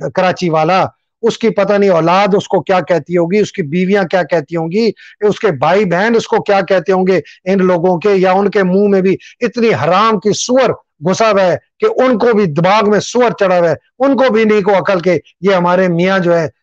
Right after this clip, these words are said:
या बाप हमारा, या हमारा भाई, या हमारा दादा क्या कर रहा है। मैं तो आसिफ गफूर से पूछता हूँ, तूने कहा था रियासत सबसे वजीम है, रियासत फौज से भी बड़ी है, रियासत चीफ से भी ऊपर है, वो किधर है तेरी रियासत?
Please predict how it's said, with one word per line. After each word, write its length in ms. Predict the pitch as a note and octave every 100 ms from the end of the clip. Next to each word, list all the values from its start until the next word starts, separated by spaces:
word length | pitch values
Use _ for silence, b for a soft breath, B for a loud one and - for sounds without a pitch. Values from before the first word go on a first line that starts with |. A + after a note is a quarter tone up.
| -
या 120 | F3+
बाप 360 | D3+ C#3+ F#3+ F#3
हमारा, 380 | F3+ F3 F3 C#3+ b -
या 80 | F3+
हमारा 240 | F3+ F3
भाई, 440 | C#3+ C#3 F#3 F#3 C3 B -
या 120 | F3+
हमारा 280 | F3+ F3 F3
दादा 340 | D3+ E3 E3+
क्या 200 | D#3 F3+
कर 180 | E3+ E3
रहा 120 | E3
है। 160 | A3 G#3 _ _ _ _ _ _ -
मैं 140 | G#3+ B3+
तो 100 | C#4
आसिफ 260 | B3+ C#4
गफूर 340 | G#3 D#3 A#3 C#4
से 120 | C4
पूछता 340 | F#3+ D3 -
हूँ, 140 | C#3+ -
तूने 260 | C4+ C#4+ C#4+
कहा 240 | A#3 A#3
था 360 | G3 G#3 D3 - _ -
रियासत 360 | A3 B3 C4+
सबसे 400 | A3+ C4 A3 C4+
वजीम 400 | A3 A3 A3 A3+
है, 180 | F#3+ C#3 - _ _ _ D3
रियासत 440 | G#3+ B3+ B3+ B3+
फौज 360 | - A#3+ C#4 C#4
से 100 | B3+
भी 120 | A#3+
बड़ी 280 | G3+ G3+ F#3
है, 100 | B2+ - _ E3
रियासत 380 | A#3 A#3 C4 A#3+ -
चीफ 220 | D4+ D4
से 200 | A#3+ C4
भी 100 | B3
ऊपर 280 | G#3+ F#3+ C3+
है, 80 | - _ _ _
वो 120 | E3+ -
किधर 200 | F3 C4
है 60 | C#4+
तेरी 280 | G3+ E3
रियासत? 380 | B2 A#2+ - G#2+